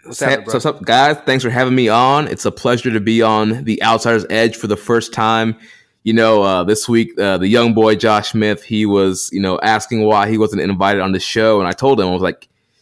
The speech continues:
Speaker 2: you know, they, they don't, they didn't want a young boy on. They didn't need a young boy. They needed a main eventer. They needed a top draw.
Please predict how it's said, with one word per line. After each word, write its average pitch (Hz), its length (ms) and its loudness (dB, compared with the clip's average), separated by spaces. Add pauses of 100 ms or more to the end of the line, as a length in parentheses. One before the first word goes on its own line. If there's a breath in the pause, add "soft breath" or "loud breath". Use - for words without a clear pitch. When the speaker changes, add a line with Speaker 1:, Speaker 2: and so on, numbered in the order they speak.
(360)
Speaker 2:
you 98 80 -2
know, 104 340 2
they, 76 240 -2
they - 160 -2
don't, 185 240 -2
they 160 80 0
didn't 175 260 2
want 175 220 2
a 123 60 0
young 131 340 2
boy 95 260 2
on. 80 220 -4
They 107 80 0
didn't 156 220 2
need 170 100 4
a 151 60 2
young 131 260 2
boy. 78 340 -8
They 110 60 -2
needed 160 240 2
a 143 80 4
main 143 240 4
eventer. 123 540 0
They 110 80 -2
needed 165 180 0
a 156 60 0
top 143 420 -2
draw. 110 460 0